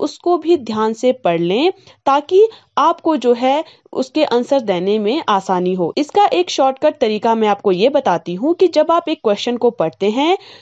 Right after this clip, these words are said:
तो अगर आपको पैराग्राफ समझ में नहीं आया है उतना ज़्यादा, तो आपको जब वो क्वेश्चन आप पढ़ रहे हैं तो आप उस क्वेश्चन में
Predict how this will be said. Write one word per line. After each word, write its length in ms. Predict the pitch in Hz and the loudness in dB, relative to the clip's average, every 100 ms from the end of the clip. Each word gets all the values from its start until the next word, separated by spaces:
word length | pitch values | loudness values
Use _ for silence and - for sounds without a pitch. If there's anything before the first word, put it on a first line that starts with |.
| _ | _
तो 60 | 339 | -2
अगर 260 | 330 349 | 2 2
आपको 220 | 359 339 349 | 2 0 -2
पैराग्राफ 560 | 262 247 285 277 294 | -2 0 0 2 0
समझ 320 | 294 247 247 247 | 0 -4 -4 -2
में 160 | 247 | -4
नहीं 320 | 247 214 262 359 | -2 0 2 4
आया 240 | 277 202 | 4 2
है 160 | 202 190 | 0 -2
उतना 280 | 175 185 | -2 -4
ज़्यादा, 380 | 180 170 165 202 | -2 -2 0 0
तो 140 | 285 349 | 0 -2
आपको 540 | - 277 320 - 359 | 0 0 0 0 0
जब 220 | 330 277 | 2 0
वो 100 | 262 | 0
क्वेश्चन 400 | 269 269 277 302 | 0 0 0 0
आप 140 | 262 254 | -2 0
पढ़ 180 | 247 262 | 0 0
रहे 160 | 214 202 | 0 -2
हैं 160 | 240 | -2
तो 100 | 302 | 0
आप 180 | 339 339 | 0 0
उस 140 | 359 - | -4 -2
क्वेश्चन 340 | 220 220 262 | -4 -2 -4
में 280 | 269 277 330 | -4 -4 -6